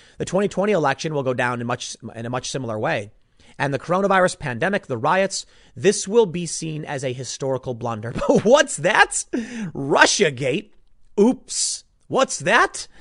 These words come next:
Ukrainegate? Ooh. Do you know about the briefly lived Chinagate, where they tried claiming that Trump was colluding with China? They did. They tried it. Politico wrote about it, had to retract the story a week later, and everything fell apart.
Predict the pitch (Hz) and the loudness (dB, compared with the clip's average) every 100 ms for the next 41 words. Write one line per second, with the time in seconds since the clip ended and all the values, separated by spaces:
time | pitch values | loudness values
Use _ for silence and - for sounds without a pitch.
0 | - - - 170 220 - 196 269 302 165 | -20 -20 -4 0 0 0 0 2 0 0
1 | 156 147 - - 170 143 110 - - _ | 0 -2 -6 -4 0 0 -2 -8 -20 _
2 | _ _ _ _ - 233 302 370 247 131 | _ _ _ _ -2 2 4 4 0 -2
3 | 151 202 196 196 180 147 156 190 143 - | 0 0 0 0 0 2 2 0 -4 -8
4 | 151 131 160 220 294 _ _ - 160 190 | -6 -4 -2 -2 -2 _ _ -4 2 4
5 | 180 - 170 180 - 165 170 202 208 139 | 2 4 2 2 -2 -2 0 -2 -4 -6
6 | - 156 165 - - 135 143 156 139 - | -4 -2 -2 -4 -6 -4 -4 -4 -8 -6
7 | 127 165 226 - - 359 359 427 392 349 | -6 -6 -8 -8 4 6 8 4 4 0
8 | 320 - 330 381 415 - - - - 269 | 0 2 6 8 6 2 -4 -14 0 2
9 | 320 415 349 302 285 330 349 294 233 226 | 4 2 2 6 8 8 6 2 2 0
10 | 247 233 - 233 247 233 254 277 330 320 | -2 -2 -2 -2 -2 -4 -4 2 2 4
11 | 349 330 302 320 330 330 - - - - | -2 -2 -4 -2 0 -2 -4 -20 -20 -14
12 | 208 233 226 - 180 160 135 113 | -6 -2 -2 0 -2 0 -2 -2